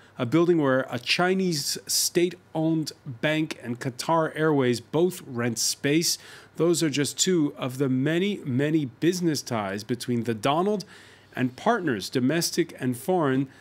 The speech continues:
that could, uh, mean conflicts of interest once he's in office. The founding fathers in the U S enshrined in the Constitution that, uh, the principle that office holders cannot curry favor from foreign powers.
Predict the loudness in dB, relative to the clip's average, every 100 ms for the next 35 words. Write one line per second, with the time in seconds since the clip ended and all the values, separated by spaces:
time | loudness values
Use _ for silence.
0 | -20 -12 -4 -4 -4 -8 -2 2 2 2
1 | -2 -2 0 0 2 2 0 -2 -2 0
2 | 0 -2 -2 0 0 0 2 2 0 0
3 | -2 -2 -2 0 0 0 0 2 2 0
4 | -2 -6 -8 -8 -14 -20 -12 -8 0 2
5 | 4 4 2 -2 0 2 2 2 2 4
6 | 4 2 0 0 0 0 2 2 2 2
7 | 0 -2 -2 -4 -2 -4 -4 -2 -2 -2
8 | -8 -20 -20 -20 -4 0 0 0 0 0
9 | -2 -2 0 2 2 2 2 2 -2 -4
10 | 0 2 2 -2 0 2 0 -2 -4 -2
11 | -2 -2 -4 0 2 2 0 0 2 0
12 | -2 -2 -6 -2 0 2 2 -2 -6 -4
13 | 0 0 -2 -8